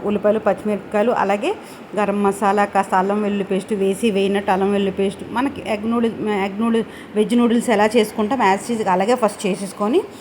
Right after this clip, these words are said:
ఫస్ట్ అంతా బాగా కలిపేసుకొని అది కొంచెం అత్తగారు మట్టుగా సపరేట్గా తీసేసి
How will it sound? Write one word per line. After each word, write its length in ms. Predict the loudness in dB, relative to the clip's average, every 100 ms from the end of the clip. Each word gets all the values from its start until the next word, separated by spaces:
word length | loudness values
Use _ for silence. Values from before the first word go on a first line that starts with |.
| -18 -8 -8
ఫస్ట్ 200 | -2 -2
అంతా 240 | 0 2
బాగా 340 | 4 4 2
కలిపేసుకొని 560 | 4 4 2 -2 0 2
అది 140 | 2
కొంచెం 300 | 2 0 2
అత్తగారు 380 | 0 2 4 4
మట్టుగా 260 | 2 0 0
సపరేట్గా 480 | 2 0 0 0 0
తీసేసి 540 | -2 0 0 2